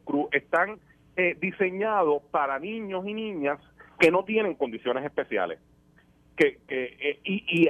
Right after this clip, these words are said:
hay que ir específicamente a estos protocolos y estas guías a ver cómo nosotros podemos particularizar las investigaciones para niños que tienen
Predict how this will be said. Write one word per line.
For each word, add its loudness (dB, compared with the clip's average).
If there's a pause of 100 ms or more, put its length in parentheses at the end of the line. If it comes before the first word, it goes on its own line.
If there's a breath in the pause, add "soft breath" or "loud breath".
(100)
hay 0
que -4
ir -6
específicamente -2
a -8
estos -6
protocolos -2
y -8
estas -6
guías 0 (360 loud breath)
a 6
ver 0 (380)
cómo -2
nosotros -4
podemos -2
particularizar -2
las -6
investigaciones -2
para -2
niños -6
que -6
tienen 0